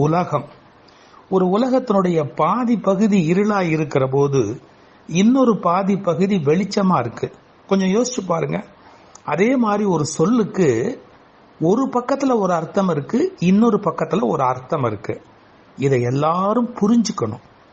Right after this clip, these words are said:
வெறும்னு அந்த சொல்லை வச்சுக்கிட்டு சண்டை போடுறதோ அதன் மூலம் பகையை வளர்த்துக்கிறதோ முட்டாள்தனத்தினுடைய உச்சக்கட்டம். நீதிமன்றங்கள், சட்டமன்றங்கள், பாராளுமன்றங்கள், மக்கள் மன்றங்கள் எல்லாத்துக்குமே ஒரு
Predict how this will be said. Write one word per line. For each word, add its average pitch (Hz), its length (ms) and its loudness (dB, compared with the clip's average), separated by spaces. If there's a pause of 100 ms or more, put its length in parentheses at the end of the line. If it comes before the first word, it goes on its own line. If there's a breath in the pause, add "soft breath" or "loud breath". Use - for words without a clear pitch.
(200)
வெறும்னு 269 400 0
அந்த 208 120 0
சொல்லை 208 340 0
வச்சுக்கிட்டு 170 480 0
சண்டை 196 340 -2
போடுறதோ 135 480 0 (640 loud breath)
அதன் 175 220 -2
மூலம் 220 340 2
பகையை 208 340 0
வளர்த்துக்கிறதோ 151 580 0 (200)
முட்டாள்தனத்தினுடைய 165 1040 -2 (160)
உச்சக்கட்டம். - 680 -4 (960 loud breath)
நீதிமன்றங்கள், 147 840 0 (120)
சட்டமன்றங்கள், 135 840 -2 (120)
பாராளுமன்றங்கள், 139 920 -2 (120)
மக்கள் 202 380 -4
மன்றங்கள் 127 520 -2 (500 loud breath)
எல்லாத்துக்குமே 240 760 2 (100)
ஒரு 175 100 2